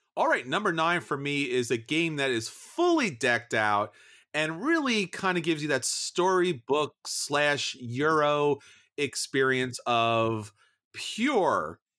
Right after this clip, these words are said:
feudum. <laughs> This is the King on the Throne. So if you've ever played Feudum, it's beautiful, it's fantastic, it's got some really interesting elements,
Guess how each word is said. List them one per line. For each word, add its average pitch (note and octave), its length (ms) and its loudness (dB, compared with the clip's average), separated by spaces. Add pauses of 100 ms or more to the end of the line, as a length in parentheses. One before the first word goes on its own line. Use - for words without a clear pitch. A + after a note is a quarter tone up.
(160)
feudum. A#2+ 720 -2 (320)
<laughs> - 480 -6
This A#3+ 180 -2
is A#3+ 100 -2
the G3 80 0
King G3+ 300 -4
on F#3 100 2
the D#3+ 100 -2
Throne. C#3+ 400 0
So C3+ 200 0
if B2+ 100 -4
you've E3+ 120 0
ever A3+ 140 4
played G3+ 220 0
Feudum, D#3 480 -2 (440)
it's B2 140 -6
beautiful, A3+ 560 2
it's F3 100 -4
fantastic, E3+ 800 -2
it's C3 100 -8
got C#3+ 180 0
some A#2+ 220 -2
really F#3+ 240 2
interesting E3+ 500 -2
elements, C#3 440 0